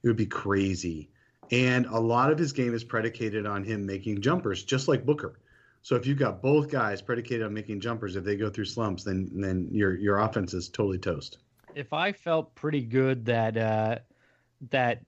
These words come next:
Speaker 2: the league was hell-bent on getting Zion to New York, and I didn't fully believe in Ja Morant, there's two benefits to D'Angelo Russell. He's a billion times better than anybody you have on the roster playing point guard.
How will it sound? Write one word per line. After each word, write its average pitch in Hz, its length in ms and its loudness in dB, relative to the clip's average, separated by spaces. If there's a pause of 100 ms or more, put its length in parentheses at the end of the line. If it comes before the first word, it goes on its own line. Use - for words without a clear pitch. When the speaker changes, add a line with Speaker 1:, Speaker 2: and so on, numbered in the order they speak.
(140)
Speaker 2:
the 147 100 2
league 143 440 4
was 135 220 2
hell-bent 143 480 0
on 135 140 -2
getting 131 300 -2
Zion 131 580 -2
to 123 100 -6
New 127 120 -4
York, 117 640 -4 (100)
and 117 220 -6
I 117 100 0
didn't 131 460 0 (680)
fully 165 300 2
believe 143 380 2
in 135 120 0
Ja 131 300 2
Morant, 123 600 -2 (640)
there's 135 220 2
two 240 280 2
benefits 147 680 0
to 139 120 -4
D'Angelo 120 540 -2
Russell. 98 580 -8 (560)
He's 127 140 -2
a 110 40 -2
billion 220 520 2
times 190 340 -4
better 160 320 -2
than 135 160 -2
anybody 135 440 0
you 120 120 -2
have 127 220 0
on 120 120 -2
the 110 80 -6
roster 113 420 -4
playing 107 320 -8
point 101 340 -4
guard. 90 440 -6